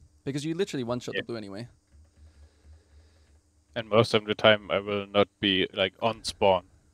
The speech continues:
Speaker 2: on them, so
Speaker 1: Yeah, I
Speaker 2: should
Speaker 1: think
Speaker 2: make no difference.
Speaker 1: I think Fiddle,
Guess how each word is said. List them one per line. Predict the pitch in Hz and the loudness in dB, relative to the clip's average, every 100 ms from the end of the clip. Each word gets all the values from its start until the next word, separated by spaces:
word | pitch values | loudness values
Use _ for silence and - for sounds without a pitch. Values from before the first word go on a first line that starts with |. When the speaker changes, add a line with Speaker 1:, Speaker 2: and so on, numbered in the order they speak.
| - | -20
Speaker 2:
on | - 50 | -20 -12
them, | - _ | -12 _
so | - - - - | -10 -10 -20 -14
Speaker 1:
Yeah, | 120 - | -14 -8
I | - | -8
Speaker 2:
should | - | -6
Speaker 1:
think | 170 | -8
Speaker 2:
make | - - - | -8 -14 -20
no | - | -20
difference. | - _ _ _ _ _ _ _ | -20 _ _ _ _ _ _ _
Speaker 1:
I | 131 | -20
think | - - 185 - | -14 -10 -8 -10
Fiddle, | - 131 143 143 139 | -8 -4 -4 -4 -8